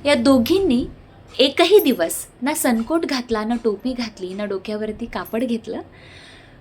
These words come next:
कॉलेज गोईंग मुली आहेत, तरुण आहेत आणि मुलींना त्वचेची किती काळजी असते आपल्याला माहितीच आहे. पण मला असं वाटलं की या मुलींना कसं काही वाटत नाहीये की उन्हामुळे त्वचा करपते आणि मग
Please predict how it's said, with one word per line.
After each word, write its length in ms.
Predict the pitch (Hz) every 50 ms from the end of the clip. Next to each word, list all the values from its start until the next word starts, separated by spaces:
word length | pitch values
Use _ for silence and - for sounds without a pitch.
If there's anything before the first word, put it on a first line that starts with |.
| - - - - - - - - - -
कॉलेज 360 | - 247 254 302 349 339 320
गोईंग 280 | 311 330 349 349 349 330
मुली 240 | 285 254 247 269 269
आहेत, 300 | 247 226 220 214 202 214 - -
तरुण 240 | 226 220 240 269
आहेत 340 | 285 254 220 202 202 185 185 185 - - -
आणि 340 | 208 202 202 226 240 247 247 247 - 233
मुलींना 460 | 226 233 233 269 277 285 294 302 330 403 - - - -
त्वचेची 380 | 262 254 247 - 302 294 349
किती 240 | 330 339 320 330 330
काळजी 360 | 320 294 254 240 233 226 277
असते 280 | 285 269 262 - - 233
आपल्याला 300 | 220 214 226 233 247 254
माहितीच 460 | 247 247 240 247 247 - 320 330 330
आहे. 240 | 294 240 240 240 285 - - - - - - - - - - - - - - - _ _ _ _ - _ _ - - _ _ - -
पण 140 | 330 370
मला 260 | 381 370 330 320 339 381
असं 160 | 392 - 403
वाटलं 280 | 392 381 370 370 359
की 140 | 359 349 370
या 140 | 370 370 359
मुलींना 400 | 359 339 285 285 302 311 330 339
कसं 280 | 339 339 320 320 - 370
काही 200 | 359 359 349 339
वाटत 380 | 320 262 247 262 269 262 269
नाहीये 340 | 254 240 220 214 214 214 214
की 140 | 214 - 262
उन्हामुळे 680 | - 226 220 233 247 277 277 277 277 269 269 285 330
त्वचा 560 | 320 - - - - - - 247 240 240 302 302
करपते 640 | 294 - 269 247 262 269 277 277 - 254 208 190
आणि 140 | 190 190 208
मग 120 | 226 247